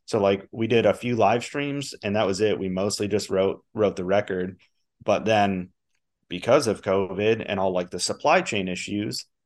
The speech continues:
you know, the record was done April of last year, but no one had vinyl to make actual physical records. There was no vinyl. And so we had to wait this long to actually put it out because we couldn't make an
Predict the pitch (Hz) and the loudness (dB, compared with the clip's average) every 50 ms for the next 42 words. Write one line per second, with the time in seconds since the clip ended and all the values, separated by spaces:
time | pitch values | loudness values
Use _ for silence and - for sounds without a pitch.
0 | _ _ - 113 107 107 107 98 101 107 139 - - 170 147 117 107 104 92 90 | _ _ -6 -2 0 0 2 2 2 2 2 2 2 -2 -2 0 -2 -4 -4 -2
1 | 87 95 104 117 120 107 98 95 82 - _ _ _ _ _ _ _ _ _ - | -2 0 2 2 0 0 -2 -6 -8 -12 _ _ _ _ _ _ _ _ _ -6
2 | 110 113 107 - - - 104 101 87 87 - - - 117 107 87 - - - - | -6 -6 -6 -6 -4 -2 0 0 0 0 -4 -2 -2 -2 -2 -2 -4 -12 -20 -20
3 | _ _ 92 101 113 127 127 - - - 95 87 85 - - - - _ _ _ | _ _ -4 -4 -4 -4 -4 -8 -8 -8 -6 -6 -6 -6 -8 -10 -12 _ _ _
4 | _ _ _ _ _ - - - 107 101 92 87 80 76 - - 98 104 117 123 | _ _ _ _ _ -20 -4 0 2 4 4 4 2 -2 -4 -6 -2 0 2 2
5 | 131 117 117 127 117 104 92 - - 95 98 127 131 92 60 - - - _ - | 2 2 2 2 0 0 -2 -4 -2 -2 0 0 -2 -4 -6 -8 -10 -16 _ -4
6 | 113 101 95 98 98 98 98 - - - 101 110 113 - - - - 120 98 - | -4 -2 0 -2 -2 -2 -4 -6 -6 -4 -4 -4 -4 -6 -14 -8 -4 -4 -4 -4
7 | - - 117 110 104 110 - 107 98 95 92 107 - - - 107 - - - 104 | -4 -4 -4 -4 -4 -4 -4 -2 0 2 2 2 0 0 -8 -8 -8 -8 -6 -4
8 | 92 90 98 101 113 123 113 101 107 120 113 85 80 82 - _ _ _ _ _ | -4 -4 -2 -2 0 0 0 2 0 0 2 0 -2 -4 -6 _ _ _ _ _
9 | _ _ _ 113 104 95 - 98 92 - 107 98 95 95 98 110 104 104 98 95 | _ _ _ -6 -6 -4 -4 -4 -2 0 0 2 2 2 2 2 2 2 2 2
10 | 113 110 - 87 92 107 104 - - 101 107 110 113 107 98 - - - _ 107 | 2 2 0 -2 -2 -2 -2 -2 0 2 2 2 2 0 -2 -4 -6 -6 _ -6
11 | 113 123 - - - 101 95 - - 98 98 92 98 107 127 113 101 - - _ | -6 -6 -4 -4 -6 -6 -4 -4 -2 -2 0 0 0 2 2 2 2 0 -4 _
12 | _ _ _ - 104 - 127 110 98 104 110 104 - - 131 123 - 107 117 131 | _ _ _ -12 -8 -4 -2 -4 -2 -4 -8 -6 -4 -4 -4 -2 -2 -2 -2 -2
13 | 131 - - 120 113 101 | -2 -4 -8 -8 -8 -8